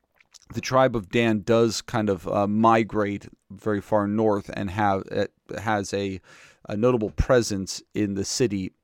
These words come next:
of Dan, which is one of the furthest northern cities in Israel. In fact, there are times in the Old Testament where the land is de-, uh, of the people is described as from Dan to Beersheba.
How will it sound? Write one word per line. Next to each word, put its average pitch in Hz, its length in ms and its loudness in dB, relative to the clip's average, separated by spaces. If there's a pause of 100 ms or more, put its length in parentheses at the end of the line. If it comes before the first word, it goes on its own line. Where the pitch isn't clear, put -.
of 98 320 -2
Dan, 101 300 2
which 98 180 -4
is 92 100 -6
one 107 220 0
of 98 140 -2
the 98 80 -4
furthest 104 560 0
northern 101 500 0
cities 98 480 -4 (460)
in 123 180 2
Israel. 104 480 2
In 95 60 -4
fact, 95 240 -2
there 101 140 2
are 98 120 4
times 98 260 -2
in 98 60 -8
the 101 100 -2
Old 101 160 -2
Testament 113 520 0
where 104 260 4 (160)
the 104 100 2
land 104 360 0
is 98 140 -6
de-, 95 360 -4 (180)
uh, - 40 -14
of 101 320 -2
the 104 80 -6
people 110 320 -2
is 95 80 -6
described 98 500 -2
as 98 300 -4
from 107 220 0
Dan 110 360 2
to 104 140 -6
Beersheba. 101 760 0